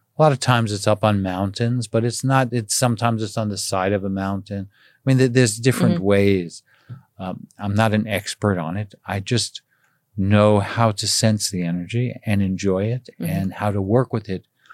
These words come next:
Speaker 1: Because when I go to places like this, the reason we chose this place, this energy vortex, because it helps send out more light into the world.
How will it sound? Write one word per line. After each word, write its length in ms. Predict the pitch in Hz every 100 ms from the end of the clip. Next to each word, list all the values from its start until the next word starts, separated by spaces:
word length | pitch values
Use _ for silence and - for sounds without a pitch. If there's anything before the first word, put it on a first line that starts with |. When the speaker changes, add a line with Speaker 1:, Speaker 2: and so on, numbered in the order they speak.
| _ _ _ -
Speaker 1:
Because 320 | 101 107 101
when 120 | 107
I 120 | 107
go 240 | 101 120 143
to 120 | 143
places 560 | 117 104 95 - 92 87
like 220 | 87 85
this, 300 | 95 113 -
the 120 | 104
reason 340 | 92 110 101 95
we 100 | 90
chose 400 | - 127 151 120
this 180 | 101
place, 440 | - 101 92 - -
this 200 | 95 85
energy 300 | 98 135 110
vortex, 540 | 92 98 95 107 104 - _ _ _
because 200 | - 104
it 80 | 107
helps 300 | - 117 -
send 240 | - 107
out 180 | 98 87
more 280 | 107 101 101
light 260 | 95 90 90
into 260 | 87 85
the 100 | 90
world. 340 | 87 85 76